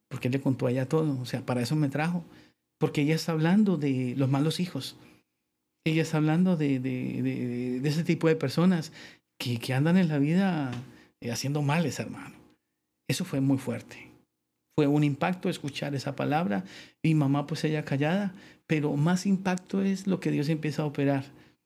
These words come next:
Ella sigue predicando y va ministrando. Ella tiene el don profético.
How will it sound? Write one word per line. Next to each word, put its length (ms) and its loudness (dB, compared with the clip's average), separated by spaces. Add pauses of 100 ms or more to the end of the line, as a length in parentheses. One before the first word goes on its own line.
(240)
Ella 160 2
sigue 240 -2
predicando 680 0 (360)
y 100 0
va 180 0
ministrando. 760 2 (800)
Ella 260 2
tiene 220 0
el 100 2
don 180 2
profético. 640 -8